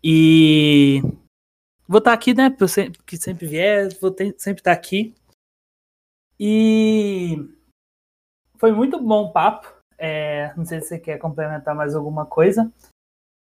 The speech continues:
E eu queria agora propor alguns jogos pra gente aqui, pra gente conversar, algumas perguntas, entendeu? Pra gente deixar esse podcast um pouco mais acerado.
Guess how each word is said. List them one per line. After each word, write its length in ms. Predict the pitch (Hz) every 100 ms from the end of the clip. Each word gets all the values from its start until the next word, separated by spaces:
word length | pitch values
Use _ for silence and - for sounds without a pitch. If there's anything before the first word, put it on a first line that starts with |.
| _
E 160 | 220 254
eu 140 | 294
queria 320 | 294 277 262
agora 640 | 254 196 233 254 190 170 -
propor 720 | 226 247 247 233 269 277 - _ _
alguns 400 | 254 269 359 339
jogos 380 | 277 269 262
pra 180 | - 269
gente 320 | 247 247 233
aqui, 160 | 247 240
pra 120 | 226
gente 120 | 226
conversar, 1040 | - 226 214 196 - 226 233 226 226 - -
algumas 440 | 202 196 196 190
perguntas, 840 | - 175 165 196 226 226 220 208 180
entendeu? 340 | 170 185 196
Pra 160 | 202 196
gente 220 | 196 175
deixar 300 | 180 175 180
esse 120 | 180
podcast 460 | 185 170 - 170 170
um 40 |
pouco 200 | 185 185
mais 500 | 185 175 160 - - _ _ _ _ _ _ _ _ _ _ _
acerado. 760 | 208 - 214 175 156 143 147